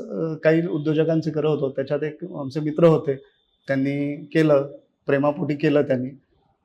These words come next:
आणि पुढे काही महिन्यांनी त्यांची कंपनी जी आहे ती त्यांना, अ, इन्व्हेस्टर हवा.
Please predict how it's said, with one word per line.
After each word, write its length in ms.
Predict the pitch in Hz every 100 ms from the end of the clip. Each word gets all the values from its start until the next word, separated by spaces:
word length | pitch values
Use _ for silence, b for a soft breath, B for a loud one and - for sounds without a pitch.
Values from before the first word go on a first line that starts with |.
| -
आणि 200 | 160 190
पुढे 420 | 190 165 190 185
काही 640 | 185 - 147 156 180 180 185
महिन्यांनी 540 | 156 151 165 165 147
त्यांची 500 | 156 135 131 165 160
कंपनी 460 | 160 139 143 151 151
जी 120 | 151
आहे 280 | 131 135 123
ती 140 | 139
त्यांना, 540 | 147 156 170 190 190 -
अ, 460 | 151 143 143 143 143 160
इन्व्हेस्टर 400 | 165 180 175 170
हवा. 240 | 139 120